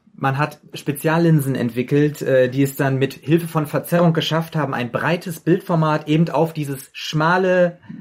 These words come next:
äh, Bildformat auf dem Film, äh, zu projizieren. Wichtig war natürlich dann beim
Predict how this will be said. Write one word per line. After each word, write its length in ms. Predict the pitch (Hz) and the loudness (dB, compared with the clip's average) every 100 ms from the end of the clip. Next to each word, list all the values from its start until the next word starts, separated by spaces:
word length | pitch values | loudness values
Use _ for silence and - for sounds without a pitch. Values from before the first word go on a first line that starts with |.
| - | -8
äh, 200 | - 147 123 | 0 2 2
Bildformat 600 | 139 170 160 143 139 139 | 2 0 0 0 -2 -2
auf 200 | 139 - | -4 -2
dem 160 | 135 | -6
Film, 360 | - 185 202 143 | 2 2 4 0
äh, 200 | 117 107 | -4 -4
zu 120 | - | -8
projizieren. 580 | 113 131 117 - 123 92 - - - | -2 -2 -2 -4 -8 -8 -12 -20 -4
Wichtig 300 | 143 165 147 | -2 -2 0
war 80 | 165 | 0
natürlich 300 | 160 160 156 | 2 2 2
dann 160 | 151 | 0
beim 300 | 139 127 120 | 0 -2 -4